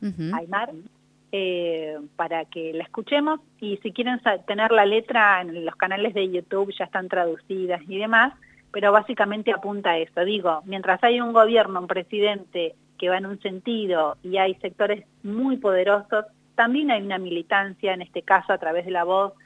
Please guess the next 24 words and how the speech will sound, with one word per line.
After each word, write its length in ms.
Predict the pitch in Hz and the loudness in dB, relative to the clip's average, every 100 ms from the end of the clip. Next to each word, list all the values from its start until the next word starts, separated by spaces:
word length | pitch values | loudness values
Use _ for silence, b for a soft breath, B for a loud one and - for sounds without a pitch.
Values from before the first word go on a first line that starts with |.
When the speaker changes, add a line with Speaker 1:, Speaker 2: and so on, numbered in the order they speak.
| b _ | b _
Speaker 2:
de 100 | 180 | -6
una 540 | 185 208 196 185 180 - | -4 -2 2 2 0 -4
cantante, 680 | 190 185 214 202 202 208 208 _ - | -6 0 -2 -2 -2 -4 -4 _ -6
que 60 | |
le 80 | 208 | -4
está 200 | - 262 | 2 2
poniendo 680 | 247 214 226 226 226 226 220 _ | 2 -4 -4 -2 4 4 2 _
el 160 | 180 185 | -8 -4
cuerpo, 580 | - 220 214 214 214 208 | 4 6 4 2 0 0
que 80 | |
le 80 | 180 | -4
está 220 | 175 208 | -4 -4
poniendo 440 | 196 190 190 196 190 | -4 -6 -8 -6 -4
las 180 | 185 185 | -4 -4
ganas 520 | 196 196 190 190 190 | 0 0 0 -2 -4
y 60 | 185 | -14
que 100 | 202 | -12
están 300 | - 196 202 | -6 -6 -4
luchando 440 | 196 - 208 208 | -4 -4 -6 -6
en 80 | 202 | -10
situaciones 520 | 185 175 - 202 196 | -8 -8 -10 -12 -8
de 100 | 202 | -6
muchísima 680 | 202 208 262 254 277 240 233 | -6 -8 -10 -8 -6 -2 0
hostilidad 800 | 190 - 202 175 175 202 220 233 | -2 -6 -12 -6 2 6 6 4